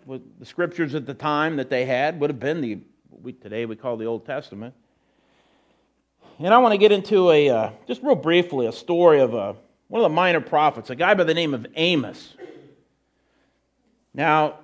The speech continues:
in your Bibles, Amos is, uh, he's, he's kind of buried in the, towards the end of the Old Testament,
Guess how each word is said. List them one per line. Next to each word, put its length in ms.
in 120
your 120
Bibles, 680
Amos 540
is, 340
uh, 100
he's, 420
he's 520
kind 180
of 120
buried 420
in 220
the, 320
towards 280
the 160
end 220
of 140
the 120
Old 280
Testament, 640